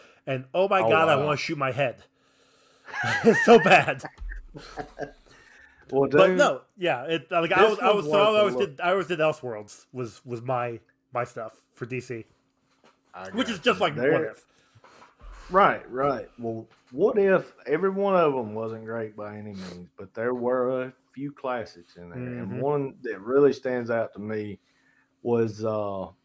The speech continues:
Speaker 2: What If Dracula had killed, I think it's What If Dracula had killed the Marvel Universe or something like that. Anyway, Mar-, uh, Dracula comes in, and, uh,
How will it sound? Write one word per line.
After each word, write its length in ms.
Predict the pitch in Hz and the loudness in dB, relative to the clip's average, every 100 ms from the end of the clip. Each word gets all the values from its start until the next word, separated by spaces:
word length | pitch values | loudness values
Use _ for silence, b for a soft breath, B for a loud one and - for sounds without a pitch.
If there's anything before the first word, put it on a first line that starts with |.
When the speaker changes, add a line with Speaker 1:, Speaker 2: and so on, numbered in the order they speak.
| _ _ _ _ _ _ | _ _ _ _ _ _
Speaker 2:
What 260 | 110 131 143 | 0 4 6
If 260 | 127 - - | 4 0 -6
Dracula 760 | 117 123 120 113 107 104 101 - _ _ _ _ _ _ _ | 0 2 0 -2 -8 -8 -10 -14 _ _ _ _ _ _ _
had 300 | - 113 - | -8 -8 -8
killed, 320 | - 131 127 - | -4 0 0 -4
I 140 | 110 | -8
think 300 | 113 160 175 | -8 -12 -10
it's 240 | 123 95 - | -12 -12 -10
What 180 | 127 147 | -6 -6
If 120 | 147 | -6
Dracula 460 | 139 139 135 135 | -6 -6 -6 -10
had 120 | 123 - | -10 -8
killed 240 | 135 139 | -8 -8
the 40 | |
Marvel 400 | 127 127 131 127 | -10 -8 -8 -10
Universe 560 | 123 131 139 135 139 139 117 | -12 -10 -10 -8 -8 -8 -12
or 60 | |
something 400 | 107 - 131 113 | -10 -6 -6 -8
like 240 | 98 95 - | -10 -12 -10
that. 160 | 104 - | -10 -4
Anyway, 420 | 151 170 135 120 | 0 2 4 2
Mar-, 520 | 104 107 139 165 165 - | 0 0 2 2 -2 -2
uh, 380 | 127 117 101 95 95 _ | 0 0 -2 -8 -14 _
Dracula 460 | 151 185 180 143 117 | 0 0 -2 -6 -6
comes 380 | 123 113 101 | -8 -10 -10
in, 280 | 104 101 98 - _ _ _ _ _ _ _ - | -14 -14 -16 -20 _ _ _ _ _ _ _ -10
and, 460 | 113 110 107 107 | -8 -6 -6 -6
uh, 300 | 107 107 104 | -6 -6 -8